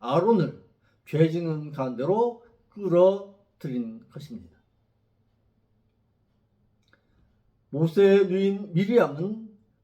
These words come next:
분명 구스의 여인을 취한 모세가 죄를 지었는데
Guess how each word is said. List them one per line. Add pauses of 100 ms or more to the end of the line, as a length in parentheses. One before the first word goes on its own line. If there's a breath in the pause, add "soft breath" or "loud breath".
분명 (380)
구스의
여인을 (140)
취한 (140)
모세가
죄를
지었는데